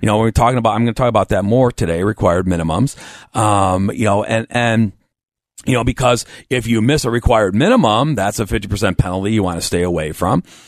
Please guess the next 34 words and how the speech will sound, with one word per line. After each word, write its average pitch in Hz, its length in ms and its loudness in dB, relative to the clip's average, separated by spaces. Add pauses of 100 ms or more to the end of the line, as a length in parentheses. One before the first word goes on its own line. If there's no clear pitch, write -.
(260)
Or, 185 360 4
you 123 160 -4
know, 113 280 0
i-, - 60 -12
if 107 380 -4
you 104 140 0
write, 104 200 0
now 120 180 2
remember, 147 540 2 (260)
a - 60 -12
lot 107 240 2
of 143 60 -2
people 131 200 2
say, 104 200 0
"Mark, 139 320 2
I 95 140 0
wish 107 280 -2
I 127 80 0
didn't 117 220 0
even 113 120 0
have 113 120 -2
to - 80 -8
take - 340 -4
those 87 240 -4
R 80 240 -4
M 71 140 -10
Ds," - 420 -6
<laughs> - 20 -20
right? 113 300 -6 (400)
'Cause 110 160 0
I 120 160 4
don't 180 220 -2
have 156 640 0
any 117 260 0